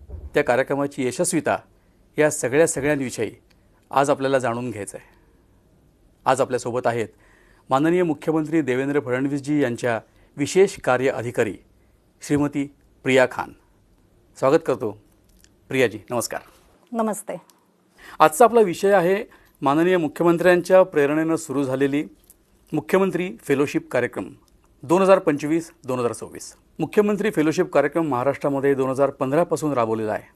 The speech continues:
Speaker 1: आपण या कार्यक्रमाच्या यशस्-, यशस्वीतेविषयी श्री प्रिया मॅडमशी बोलूया. ही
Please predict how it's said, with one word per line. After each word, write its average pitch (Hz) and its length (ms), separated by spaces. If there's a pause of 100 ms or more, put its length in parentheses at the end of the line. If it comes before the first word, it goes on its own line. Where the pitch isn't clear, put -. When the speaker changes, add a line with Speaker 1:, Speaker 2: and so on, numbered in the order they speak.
(840)
Speaker 1:
आपण 135 220
या 113 140 (640)
कार्यक्रमाच्या 143 540
यशस्-, 135 300
यशस्वीतेविषयी 147 760 (920)
श्री 127 160
प्रिया 123 280
मॅडमशी 113 300
बोलूया. - 260 (280)
ही 214 60